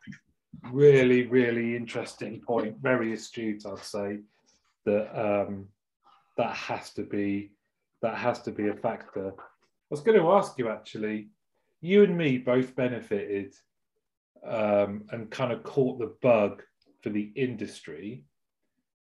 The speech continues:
Speaker 2: When I started, like a lot of people, I didn't really know what to expect. I didn't have a particularly, I didn't think this is gonna be amazing. Um,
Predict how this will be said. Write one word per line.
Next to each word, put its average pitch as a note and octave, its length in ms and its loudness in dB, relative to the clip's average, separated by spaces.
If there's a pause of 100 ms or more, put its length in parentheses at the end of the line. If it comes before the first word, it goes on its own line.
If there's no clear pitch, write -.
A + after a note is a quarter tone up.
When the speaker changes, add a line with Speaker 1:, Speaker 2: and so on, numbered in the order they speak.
(240)
Speaker 2:
When D#3+ 220 -2
I D#3+ 120 4
started, C3+ 640 -2 (920)
like B2+ 200 -4
a C3 40 -2
lot B2 160 -2
of - 60 -14
people, G#2+ 400 -6
I A#2 60 -4
didn't D3+ 320 -4
really C#3 280 6
know A#2+ 200 2
what A#2 240 -4
to A2+ 100 -8
expect. G#2 600 -10
I - 20 -8
didn't A#2+ 260 -8
have A#2 180 -2
a G#2 60 -4
particularly, G2+ 1120 -6 (600)
I - 80 -12
didn't B2+ 220 -2
think A2+ 480 -8
this A#2+ 180 -10
is G#2+ 120 -14
gonna G#2+ 180 -4
be G#2 140 -4
amazing. G2+ 680 -4 (800)
Um, A#2 580 0